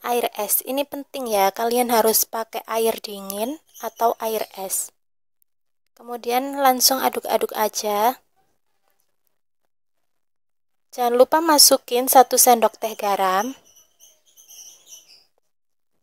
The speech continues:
Dan masukkan sisa air. Di sini aku mau ulenin sampai semuanya tercampur rata.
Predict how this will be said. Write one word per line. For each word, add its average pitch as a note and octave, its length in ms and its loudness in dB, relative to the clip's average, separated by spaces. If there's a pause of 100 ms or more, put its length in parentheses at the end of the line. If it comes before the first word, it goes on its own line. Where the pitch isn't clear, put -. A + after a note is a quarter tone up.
(1160)
Dan A3+ 160 -14
masukkan B3 560 -2
sisa B3 400 4
air. G3 480 -6 (4000)
Di A3+ 80 -20
sini B3+ 240 -4
aku C#4 160 -2
mau C4+ 320 8
ulenin A#3 640 4
sampai A#3 400 4
semuanya A3 400 0
tercampur A3 560 -4
rata. G#3+ 560 -6